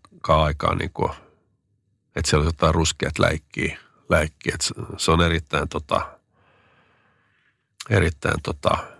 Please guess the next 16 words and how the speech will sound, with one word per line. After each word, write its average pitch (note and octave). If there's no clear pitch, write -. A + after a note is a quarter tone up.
erittäin G2
lumivarma F2
ja -
musta G#2+
Iskel A2+
tota F#2
niin, F2
niin F#2
soveltuu G2
niinku F2+
kaiken F2
tausille. E2+
Mä, E2+
mä G2+
en G2+
kumminkaan A2